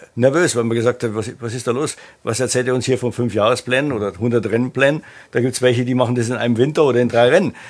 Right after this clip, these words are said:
Ja, und, äh, da, daraufhin wurde dann Rossi... Äh, ja, sagen wir mal so, entlassen oder auf die Seite geschoben. Er hat jedenfalls nichts mehr zu sagen. Äh, und, äh, und, äh,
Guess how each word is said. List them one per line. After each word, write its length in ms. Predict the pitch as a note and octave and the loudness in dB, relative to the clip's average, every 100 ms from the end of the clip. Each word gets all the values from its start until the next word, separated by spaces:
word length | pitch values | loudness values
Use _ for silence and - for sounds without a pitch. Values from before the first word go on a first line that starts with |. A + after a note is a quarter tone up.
| - | -2
Ja, 160 | A2 C3+ | 2 2
und, 440 | C3 B2+ B2+ - | 0 -2 -2 -2
äh, 340 | C3 A#2+ A#2+ A2+ - - - _ _ _ _ - | 2 4 6 2 -2 -20 -20 _ _ _ _ -4
da, 220 | B2+ B2+ - | 0 0 -2
daraufhin 420 | A#2+ B2 B2 C3+ A#2+ | 0 0 0 -2 0
wurde 180 | B2 | 0
dann 140 | A2+ A2+ | 0 2
Rossi... 340 | A2 A#2 B2+ | 2 2 0
Äh, 160 | A#2 A2 - - - _ _ _ _ - | -4 -8 -12 -18 -20 _ _ _ _ -12
ja, 120 | F#2 | -8
sagen 180 | G2 F#2+ | -6 -4
wir 40 | |
mal 180 | F#2+ G2 | -4 -6
so, 120 | F#2+ | -8
entlassen 500 | A2 A2 F#2 A2 A#2 | -10 -4 0 0 -2
oder 180 | G2+ G2+ | -2 -2
auf 120 | G#2 | -4
die 80 | A2+ | -4
Seite 280 | G2+ G#2+ B2+ | -2 -2 -2
geschoben. 280 | G#2+ A2+ | -4 -4
Er 60 | G2+ | -4
hat 100 | G#2 | -6
jedenfalls 320 | A2+ G2 G2 | -8 -8 -6
nichts 160 | A#2+ - | -8 -8
mehr 100 | G2 | -8
zu 80 | G#2 | -6
sagen. 320 | F#2 A#2 B2 - - - | -4 -4 -6 -14 -18 -4
Äh, 200 | A#2+ B2 | 2 4
und, 540 | B2 C3 A#2+ A#2+ - | 4 2 2 0 0
äh, 300 | B2 A#2+ A2+ - - - | 4 4 4 -2 -20 -8
und, 380 | A#2+ A#2 - - _ _ - _ _ - | -4 -4 -8 -20 _ _ -20 _ _ -6
äh, 240 | B2 A#2+ | -4 -4